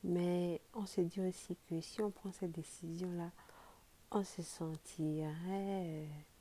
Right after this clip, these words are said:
mieux, épanoui et comblé.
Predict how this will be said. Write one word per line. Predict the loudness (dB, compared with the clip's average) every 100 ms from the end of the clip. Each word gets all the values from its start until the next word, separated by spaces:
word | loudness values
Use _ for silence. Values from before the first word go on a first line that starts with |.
| -20 -20 -20 -20 -20 -12 2
mieux, | 6 6 6 4 4 4 4 0 -6 -20 -20 -10 -2
épanoui | -2 0 0 2 2 2 2
et | 0 -4
comblé. | -2 0 0 0